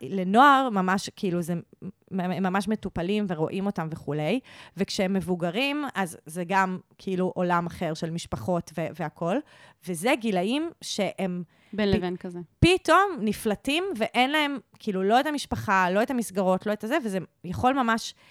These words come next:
Speaker 1: שוב, זה באמת יכול לעזור בדברים שהם לאו דווקא כסף, אבל יעזרו לך, יעזרו לך לחסוך כסף. עכשיו, יש פרטי קשר של כל עו"ס יתד בכל עיר,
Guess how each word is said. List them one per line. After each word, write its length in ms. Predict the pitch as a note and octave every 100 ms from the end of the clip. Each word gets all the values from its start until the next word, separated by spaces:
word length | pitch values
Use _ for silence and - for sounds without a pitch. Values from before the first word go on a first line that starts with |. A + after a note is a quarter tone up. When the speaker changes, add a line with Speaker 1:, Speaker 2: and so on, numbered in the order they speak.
| - -
Speaker 1:
שוב, 220 | - G#3+
זה 120 | F#3+
באמת 320 | F3+ F3+ B3
יכול 220 | C#4 - A#3+
לעזור 520 | A3+ F#3 G#3+ B3 C4 _ _ _ _ E3+
בדברים 480 | F#3+ F3+ F#3 A#3+
שהם 220 | C#4+ A3+ G3
לאו 100 | A#3
דווקא 260 | A3 A3+ -
כסף, 400 | - B3+ D#4+ D#4
אבל 200 | A3+ F#3
יעזרו 280 | F3 F3+ G#3+
לך, 140 | - -
יעזרו 300 | F#3+ F#3 G#3
לך 180 | A3+ -
לחסוך 380 | - - F3 -
כסף. 520 | G3 F3 - - _ _ _ _ _ _ _ -
עכשיו, 260 | - G#3+ F#3+
יש 380 | A#3+ D#4 - - _
פרטי 380 | B3 G#3 B3+ B3+
קשר 440 | B3+ B3+ D4+ D#4+ D#4+ -
של 180 | - F#3+
כל 280 | - A#3+ A#3
עו"ס 320 | - A3+ -
יתד 340 | G#3 - A#3+ C4+ A3
בכל 320 | F#3+ - G#3
עיר, 260 | G#3 F#3 D3